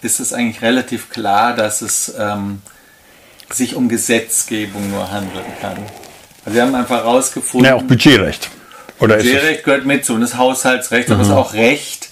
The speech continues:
Speaker 2: Ja, ja.
Speaker 1: Also, äh, es macht relativ wenig Sinn,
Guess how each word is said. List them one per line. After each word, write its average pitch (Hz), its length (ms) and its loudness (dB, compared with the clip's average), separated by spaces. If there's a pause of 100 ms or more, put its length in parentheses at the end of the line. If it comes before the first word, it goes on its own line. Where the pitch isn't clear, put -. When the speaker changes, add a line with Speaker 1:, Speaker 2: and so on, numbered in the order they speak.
Speaker 2:
Ja, 92 120 4
ja. 98 220 0
Speaker 1:
Also, 127 400 0
äh, 120 380 4 (960)
es 123 140 -4
macht 143 280 -2 (160)
relativ 160 520 2
wenig 151 480 2
Sinn, 139 420 2